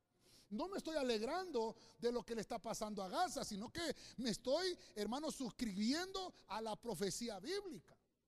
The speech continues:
La población de la franja vive en condiciones infrahumanas. Dos millones de personas, incluidas un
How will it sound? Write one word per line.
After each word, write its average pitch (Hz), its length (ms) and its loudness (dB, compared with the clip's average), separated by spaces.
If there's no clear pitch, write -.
La 220 160 0
población 233 520 0
de 320 100 -4
la 262 140 -2
franja 277 440 -4
vive 262 200 -4
en 262 80 -6
condiciones 240 580 -6
infrahumanas. 190 880 -4
Dos 285 420 12
millones 247 400 2
de 240 140 2
personas, 233 600 0
incluidas 220 500 0
un 233 280 -2